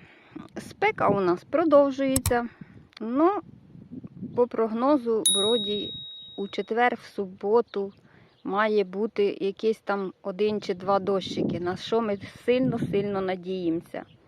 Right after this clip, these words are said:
Тому що вже майже все згоріло. <laughs>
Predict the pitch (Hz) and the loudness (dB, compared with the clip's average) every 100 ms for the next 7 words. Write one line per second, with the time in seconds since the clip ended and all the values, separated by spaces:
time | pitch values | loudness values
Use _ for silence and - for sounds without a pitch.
0 | - _ - - - 202 226 262 - 220 | -20 _ -20 -20 -8 -4 0 -2 0 -2
1 | 208 226 240 226 220 202 196 - 214 202 | 4 4 8 8 8 2 0 4 4 4
2 | 190 196 220 202 170 170 | 2 4 4 2 2 0